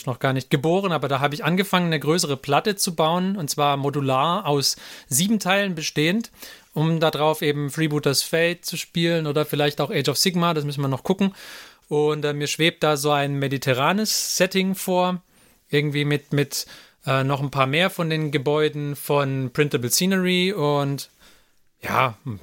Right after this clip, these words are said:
so ein bisschen, bisschen Strand, bisschen, bisschen mittelalterliches Küstenstädtchen, bisschen Dschungel muss da drauf.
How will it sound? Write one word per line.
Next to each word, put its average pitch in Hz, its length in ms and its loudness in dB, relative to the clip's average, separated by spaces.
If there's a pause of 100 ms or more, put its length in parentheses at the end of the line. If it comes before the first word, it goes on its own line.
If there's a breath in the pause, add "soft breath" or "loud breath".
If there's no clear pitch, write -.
(120)
so - 160 -4
ein 107 60 -4 (120)
bisschen, 131 380 0
bisschen 143 280 0
Strand, 160 540 -2
bisschen, 139 760 0 (120)
bisschen 139 340 2
mittelalterliches 139 800 0
Küstenstädtchen, 156 800 0
bisschen 127 300 -2
Dschungel 175 260 2
muss 165 200 -2
da 151 140 2
drauf. 151 320 0